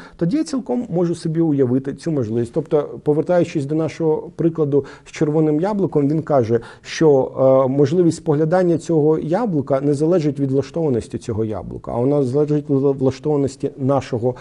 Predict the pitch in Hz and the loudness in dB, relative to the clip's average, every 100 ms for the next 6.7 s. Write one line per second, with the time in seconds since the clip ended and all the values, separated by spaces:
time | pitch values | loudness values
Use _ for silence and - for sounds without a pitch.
0 | - 139 131 156 139 - 131 139 131 135 | -6 -2 0 0 -2 -2 -2 0 0 -4
1 | 151 - 127 143 139 143 147 110 - 98 | -8 -8 -6 -4 -2 -2 -2 -4 -4 -4
2 | 104 69 69 78 - - - - - 139 | -4 -6 -10 -10 -12 -18 -20 -8 0 0
3 | - 131 139 131 120 123 - 135 131 127 | 4 2 2 2 0 0 2 4 4 0
4 | 139 147 135 165 170 151 131 - 127 170 | -10 -12 -10 2 6 6 4 -2 4 4
5 | 165 165 156 151 147 147 170 135 131 127 | 6 4 6 6 4 4 4 6 4 2
6 | 131 - - 190 - 165 139 | -2 -6 0 0 0 -4 -6